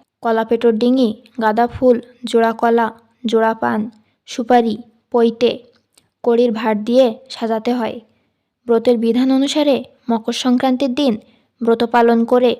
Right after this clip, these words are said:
পরের দিন ওই পেটোতে ঘিয়ের প্রদীপ জেলে তা জলে ভাসিয়ে দিতে হয়। আর আজকের দিনে স্নান করে সূর্যদেবের উদ্দেশ্যে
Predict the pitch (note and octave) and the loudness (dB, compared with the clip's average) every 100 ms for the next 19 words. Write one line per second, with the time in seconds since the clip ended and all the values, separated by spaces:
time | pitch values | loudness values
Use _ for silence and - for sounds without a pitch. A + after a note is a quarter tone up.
0 | - - B3 A3+ A3 C4+ C#4 C4+ A#3 B3 | -8 -2 0 2 0 0 2 2 4 4
1 | B3+ A#3+ - - _ A3 A#3+ A3+ A3+ A#3+ | 4 0 -2 -16 _ -6 2 2 2 0
2 | A3 A#3 G#3+ B3 C4 A3+ - _ - A#3+ | 2 0 2 2 2 0 -6 _ -4 0
3 | A#3 A3+ A#3 A#3 A#3 A#3 G#3+ G#3+ B3 B3 | 2 2 2 -2 -2 -2 -2 0 -2 0
4 | G#3+ A#3+ _ _ - - _ _ A#3+ A#3+ | -4 -8 _ _ -20 -20 _ _ 0 2
5 | A#3 A3+ - G#3+ A#3+ C4 C4 - _ _ | 2 0 -2 -2 0 0 -2 -4 _ _
6 | - - A#3+ A3+ A3+ B3+ B3+ G#3 - _ | -20 -4 -2 -2 2 2 2 0 -6 _
7 | _ _ - - A#3+ A#3 A#3 A3+ A#3 G#3+ | _ _ -18 -6 -2 2 4 4 2 2
8 | B3+ - D4+ | 2 2 2